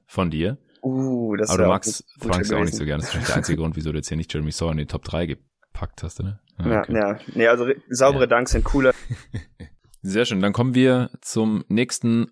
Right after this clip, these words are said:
Speaker 1: Award. Das ist das Game of the Month oder das Spiel der bisherigen Saison eben. Auch da haben wir wieder drei Plätze. David, wie war's für dich, äh, dich hier für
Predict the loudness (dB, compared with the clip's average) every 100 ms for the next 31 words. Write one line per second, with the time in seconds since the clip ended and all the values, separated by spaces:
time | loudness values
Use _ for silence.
0 | -2 0 2 4 4 2 -4 -4 -4 -2
1 | -2 -2 -4 -6 _ 0 2 2 -2 -2
2 | 0 0 0 0 0 0 -4 -6 0 0
3 | 0 -2 -2 0 0 -2 0 4 4 2
4 | 0 -8 -18 -20 -12 -10 -4 0 0 2
5 | 0 0 -2 -4 -4 0 -2 -4 _ _
6 | -6 0 0 2 2 2 2 _ 0 4
7 | 4 2 -2 -18 _ -2 2 2 2 0
8 | 0 -2 -4 -10 -10 -6 -4 -4 -4 -8
9 | -4 -6 -2 -2 -2